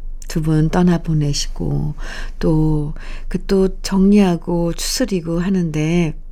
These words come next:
음, 시간이 걸리죠. 다시 <laughs> 오셔서 환영합니다.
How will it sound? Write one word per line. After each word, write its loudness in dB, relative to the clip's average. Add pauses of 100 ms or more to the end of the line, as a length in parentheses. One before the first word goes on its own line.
(240)
음, 0 (200)
시간이 0
걸리죠. 0 (840)
다시 4 (220)
<laughs> 0 (680)
오셔서 2 (720)
환영합니다. 2